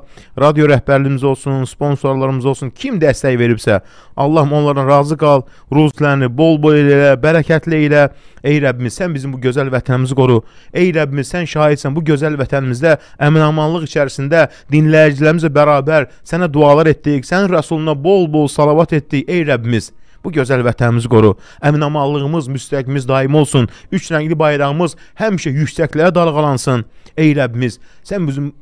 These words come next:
bu gözəl vətənimizi məkir düşmənin hilələrindən qoru. Ey Rəbbimiz, sən əzəmətli gücünü, qüdrətini düşmənlərimiz və havadarlar üzərində bizə göstər. Ey Rəbbimiz, ordumuzu qoru, əskərlərimizi qoru, onlara güc, qüvvət ver. Şəhidlərimizə qəni-qəni rəhmət eylə.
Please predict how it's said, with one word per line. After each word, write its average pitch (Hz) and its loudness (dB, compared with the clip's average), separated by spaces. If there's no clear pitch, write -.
bu 139 -6
gözəl 143 2
vətənimizi 135 -2
məkir 147 -4
düşmənin 143 -4
hilələrindən 131 -2
qoru. 135 2
Ey 180 2
Rəbbimiz, 143 0
sən 190 -6
əzəmətli 165 -4
gücünü, 147 -2
qüdrətini 160 -2
düşmənlərimiz 170 2
və 147 2
havadarlar 160 2
üzərində 151 -2
bizə 131 0
göstər. 123 2
Ey 143 2
Rəbbimiz, 117 0
ordumuzu 139 2
qoru, 135 2
əskərlərimizi 139 -4
qoru, 135 2
onlara 139 -4
güc, 131 -6
qüvvət 139 0
ver. 151 0
Şəhidlərimizə 151 2
qəni-qəni 156 2
rəhmət 151 0
eylə. 143 0